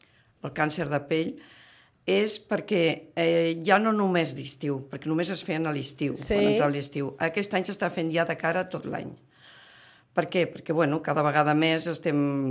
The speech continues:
Speaker 1: en llocs on hi ha sol durant tot l'any, la, hi ha gent que s'exposa molt, i, i moltes vegades hi ha confusió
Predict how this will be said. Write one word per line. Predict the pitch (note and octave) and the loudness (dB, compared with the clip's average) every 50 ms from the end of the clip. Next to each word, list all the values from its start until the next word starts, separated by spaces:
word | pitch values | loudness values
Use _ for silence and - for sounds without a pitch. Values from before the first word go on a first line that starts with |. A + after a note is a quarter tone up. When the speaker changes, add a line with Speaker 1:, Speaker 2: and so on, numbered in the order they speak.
| C3+ C3 B2+ D3+ E3 - - - | 0 -2 -2 -4 -6 -6 -2 0
Speaker 1:
en | C3 C#3 C#3 | 0 0 2
llocs | C#3+ D3+ C#3+ - - | 0 0 -2 -2 -4
on | E3+ C#3+ - - C#3+ - - - | -4 -4 -4 -4 -6 -8 -8 -4
hi | C#3 D3 | 0 0
ha | B2+ C3+ | 0 0
sol | - - - C#3+ D3 C#3 | 0 0 0 2 2 0
durant | C3+ C#3 C3+ C3 B2+ C3 | 0 -2 -2 -2 -2 -2
tot | - C3+ C#3+ | -2 -2 0
l'any, | C#3+ D#3 F3 F#3 F3 F3 F3+ E3+ - | 2 4 4 4 4 4 0 -2 -2
la, | - D3+ D3 D3 | -2 -2 -2 -2
hi | D3 D#3+ D#3 | -2 -2 -2
ha | D3 | 0
gent | C#3 D#3 D3 C#3 | 0 -2 -4 -4
que | D3+ | -6
s'exposa | - C#3+ C#3+ - - D#3+ D3 - C#3+ C3+ | -8 -8 -10 -6 -6 -6 -4 -2 0 2
molt, | D3 E3 F3 E3+ E3 E3 E3 - - - - - - - - - - _ _ _ G#3 | 2 2 2 2 0 -2 -4 -12 -20 -20 -20 -20 -20 -20 -20 -20 -20 _ _ _ 0
i, | A#3 B3+ C4+ C#4+ D4 C#4+ - - | 2 2 2 0 -2 -4 -6 -6
i | G3 F#3+ F#3 F#3 F3 F3 E3+ E3+ E3+ E3 E3+ E3 | -4 -2 -2 -2 -2 -2 -2 -2 -2 -4 -2 -2
moltes | E3+ F3+ F#3+ F#3+ - A3+ G3+ F#3+ | 0 0 -2 -2 -2 -4 -4 -2
vegades | G#3 G#3 F#3+ F#3+ F#3+ G3+ G#3 F3+ | 0 2 4 4 4 4 2 2
hi | |
ha | F#3 F#3 F#3+ | 0 0 2
confusió | - G#3+ G#3 - - E3+ D#3 D3 - - D3+ C#3+ C3+ C3 | 0 -2 -2 -2 -4 -4 -4 -4 -2 -2 0 0 0 -2